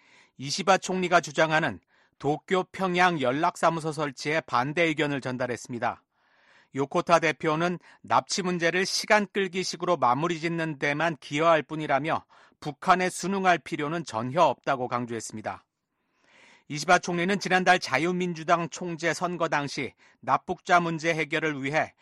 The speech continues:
일본과 북한의 연락사무소를 여는 구상을 공약으로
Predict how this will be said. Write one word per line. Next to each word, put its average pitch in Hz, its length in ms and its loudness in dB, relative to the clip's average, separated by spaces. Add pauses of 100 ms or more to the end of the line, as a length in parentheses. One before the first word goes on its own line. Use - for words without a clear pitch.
(200)
일본과 165 580 2
북한의 165 560 -2
연락사무소를 156 920 0
여는 143 300 0
구상을 135 500 -4
공약으로 147 580 -2